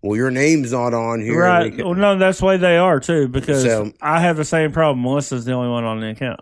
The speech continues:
Speaker 1: Right. So I've told Cupid, if you call and add me, then I can call. But I just want them to give us a new router. This router is at least five years old. We've been here five years, and the motherfucker came and reached the goddamn living room. If I'm sitting in my chair, I have, like, less than one bar of Wi-Fi.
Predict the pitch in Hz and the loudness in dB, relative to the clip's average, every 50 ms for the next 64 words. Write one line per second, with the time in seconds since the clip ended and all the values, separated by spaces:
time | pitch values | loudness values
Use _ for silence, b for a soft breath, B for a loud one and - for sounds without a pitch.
0 | - - 123 117 110 95 - 135 131 131 127 165 170 170 151 151 127 117 113 104 | -6 -2 0 0 0 0 0 0 0 0 2 0 2 2 2 0 0 -2 -4 -8
1 | 110 107 - 143 147 143 135 131 127 131 127 120 113 107 101 B B B B - | -10 -6 -2 0 0 0 0 0 0 -2 -2 -2 -4 -6 -6 B B B B -6
2 | 123 120 123 120 107 113 110 - 143 131 120 107 - B B B B - 120 123 | -4 -2 -2 -2 -2 -4 -2 0 2 2 2 0 -2 B B B B -2 -2 0
3 | 123 - 117 127 143 151 147 147 151 143 - 143 135 123 131 143 131 123 120 123 | 0 0 0 0 0 0 0 0 -2 -2 -2 -4 -4 -2 -2 -2 -2 -2 -2 -2
4 | 117 113 110 - 123 113 113 113 113 147 165 151 113 104 107 110 - - 123 123 | -2 -2 -2 -2 -4 -4 -4 -2 0 0 0 0 0 -2 -4 -4 -2 0 0 2
5 | 120 120 110 113 110 117 120 - - 113 110 113 117 127 139 127 120 104 107 117 | 2 0 0 0 0 -2 -2 -2 -2 -2 -2 0 0 0 -2 -2 0 0 0 0
6 | 117 107 107 113 120 127 117 - 117 113 117 113 113 107 101 107 110 110 92 107 | -2 -2 -2 -2 -2 -2 -2 0 0 0 0 0 0 -2 -2 -2 -4 -6 -6 -8
7 | 107 107 107 113 - - 117 107 - 110 - 120 117 117 117 117 113 113 117 110 | -6 -4 -4 -4 -2 -2 -4 -4 -6 -6 -4 -4 -2 -2 -2 -2 -2 -4 -4 -6
8 | - - 101 117 110 110 110 117 113 117 147 165 139 113 95 85 - - 110 110 | -8 -6 -4 -2 -2 0 0 -2 0 0 0 -2 -2 -4 -6 -8 -6 -6 -4 -4
9 | 120 110 - 131 120 123 117 117 113 110 107 - - 151 143 127 120 117 B B | -4 -4 -4 -4 -4 -4 -4 -4 -4 -6 -4 -2 0 2 2 2 0 -2 B B
10 | B B B B 117 127 127 120 117 107 98 98 92 - - 113 120 143 147 131 | B B B B 0 0 2 2 2 0 0 -2 -6 -8 -8 -2 0 0 0 0
11 | - - 123 127 127 135 127 123 123 127 120 117 117 113 113 117 110 107 98 - | -2 -4 -4 -2 -2 -2 -2 0 0 0 0 0 0 0 -2 -2 -2 -2 -4 -6
12 | - 98 95 95 92 | -6 -6 -6 -6 -8